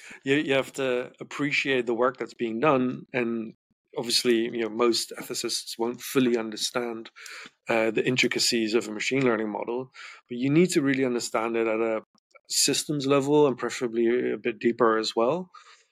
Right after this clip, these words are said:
and then be able to appreciate it for what it is and articulate your criticism in a way that's pointed and actually serves, uh, a s-, or has a starting point for discussion for the attendees of the particular meeting.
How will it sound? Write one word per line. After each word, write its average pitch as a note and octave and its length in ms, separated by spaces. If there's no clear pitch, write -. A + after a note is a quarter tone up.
and C3 140
then C#3 240
be C3+ 160
able C3+ 200
to A#2+ 560
appreciate D3+ 560
it C#3 80
for C3+ 120
what B2 120
it A#2 120
is D3+ 280
and B2+ 140
articulate B2 800
your A#2 160
criticism B2+ 640
in A2 100
a A2+ 60
way A#2 340
that's A2+ 380
pointed A#2 460
and A2 400
actually A2 600
serves, - 680
uh, A2 280
a - 20
s-, - 320
or D3 140
has C#3+ 240
a B2+ 60
starting A#2 380
point A#2 260
for A#2+ 140
discussion A2+ 580
for A2+ 520
the A2+ 240
attendees A2+ 580
of B2 180
the - 60
particular A2+ 460
meeting. - 380